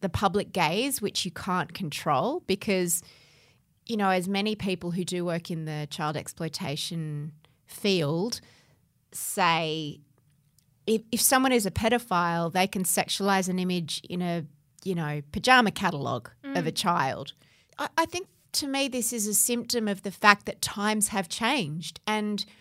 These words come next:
Speaker 1: all we do now is teach kids about consent, that their genitals are private. We do blur out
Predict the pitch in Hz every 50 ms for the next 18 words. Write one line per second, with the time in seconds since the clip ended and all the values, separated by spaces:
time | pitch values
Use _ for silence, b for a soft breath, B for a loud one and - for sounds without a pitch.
0 | b b b _ _ - 269 285 311 339 339 302 302 269 226 170 - 202 214 247
1 | 277 254 214 170 143 135 156 170 196 - - - _ _ 220 220 196 - - -
2 | - 233 240 254 247 - - - - - 214 190 185 175 165 - - - - 185
3 | 175 170 180 165 160 160 156 147 - - - b b b b b b b _ -
4 | - 196 170 170 - - - 233 233 240 240 233 233 - - - - b b b
5 | b b _ - 202 175 - 175 175 165 - - 185 180 175 175 165 - 185 160
6 | 160 - 147 139 - - - 247 226 233 240 233 233 233 226 226 220 - - -
7 | - - b b b b b b b b b _ _ _ 214 202 208 233 220 185
8 | 170 170 170 196 214 214 233 254 277 285 262 285 - 233 233 233 233 226 233 226
9 | 226 226 220 -